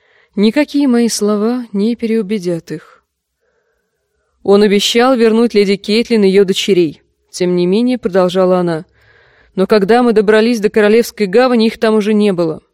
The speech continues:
Джейми послал меня на поиски леди Сансы".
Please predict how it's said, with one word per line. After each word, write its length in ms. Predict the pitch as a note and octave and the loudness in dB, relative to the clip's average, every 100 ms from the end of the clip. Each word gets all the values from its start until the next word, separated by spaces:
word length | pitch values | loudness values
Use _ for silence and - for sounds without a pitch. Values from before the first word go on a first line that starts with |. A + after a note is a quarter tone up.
| _ _ _ _ G3 | _ _ _ _ -6
Джейми 360 | F3+ C4 B3 | 2 4 4
послал 400 | A#3+ A3 B3 A#3+ | 2 -2 2 2
меня 340 | A3 A#3 C4+ G#3 | 2 2 2 0
на 160 | F3 | -2
поиски 380 | F3+ G#3 F#3+ G3+ | 0 0 0 -2
леди 220 | F#3 F3+ | 0 0
Сансы". 680 | G3 G#3 F3 D#3+ - - | 0 -2 -4 -4 -10 -12